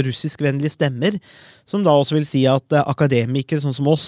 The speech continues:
og kanskje andre er alt for unnskyldende overfor Vesten, og vi ser ikke på en måte alt det, eh, onde Vesten har gjort med i, i å pushe Russland og så videre og så videre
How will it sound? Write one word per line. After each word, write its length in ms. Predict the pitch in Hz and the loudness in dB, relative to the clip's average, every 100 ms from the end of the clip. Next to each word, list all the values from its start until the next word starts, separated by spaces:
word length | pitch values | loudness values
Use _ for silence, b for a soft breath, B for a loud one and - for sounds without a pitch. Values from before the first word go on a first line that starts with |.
| 160 | -2
og 80 | 156 | -2
kanskje 240 | 143 127 | 0 0
andre 360 | 151 120 135 196 | -2 0 0 0
er 520 | 190 - - - 143 143 | -2 -16 -20 -4 -2 0
alt 320 | 135 135 - | 2 2 0
for 160 | 165 156 | -2 -2
unnskyldende 640 | 127 127 - 139 143 147 | -4 -6 -4 -2 0 -2
overfor 240 | 120 143 | -2 -2
Vesten, 400 | 123 - - 160 | -2 -2 -6 -2
og 60 | 143 | 0
vi 60 | 139 | 0
ser 320 | - 120 120 | 0 -2 -2
ikke 220 | 135 151 | -4 -4
på 80 | 151 | -6
en 20 | |
måte 220 | 131 127 127 | -6 -2 0
alt 240 | 127 127 | 0 0
det, 120 | 135 135 | 0 0
eh, 460 | 117 135 135 135 175 | -2 0 2 2 2
onde 320 | 156 131 143 | 2 2 2
Vesten 360 | 127 120 - | 2 0 -2
har 80 | 139 | -2
gjort 300 | 139 135 - 139 | -2 -4 -8 -4
med 160 | 143 | -2
i, 300 | 143 - 139 | -4 -6 -4
i 20 | 139 | -4
å 60 | |
pushe 380 | - 151 - 139 | -2 -4 0 0
Russland 640 | 120 113 - 131 131 135 - | 0 -4 -6 -2 -2 -4 -8
og 100 | 123 | -6
så 140 | 147 | -4
videre 240 | 131 113 123 | -4 -4 -6
og 60 | |
så 80 | 139 | -4
videre 300 | 127 113 127 | -4 -2 0